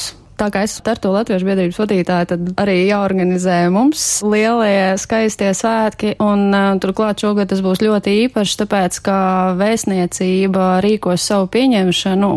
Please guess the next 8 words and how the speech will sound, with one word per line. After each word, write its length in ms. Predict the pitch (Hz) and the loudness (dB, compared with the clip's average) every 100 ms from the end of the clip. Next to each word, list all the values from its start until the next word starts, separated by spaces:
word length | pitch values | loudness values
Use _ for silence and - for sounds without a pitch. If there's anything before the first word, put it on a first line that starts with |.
| 190 | 0
un 180 | 185 185 185 - - - 190 | 2 2 0 -8 -16 -4 0
grupas 400 | 202 214 196 190 | 0 -2 -4 -2
Auļi 400 | 190 214 233 196 | 0 0 -2 -2
koncerts 540 | 208 262 277 202 190 | 0 0 0 -2 -2
būs 180 | 185 - | -2 0
arī 180 | 196 190 185 | 0 0 0
tieši 260 | 190 180 | 0 0
astoņpadsmitajā 640 | 208 208 175 170 180 175 | 0 0 -2 0 0 2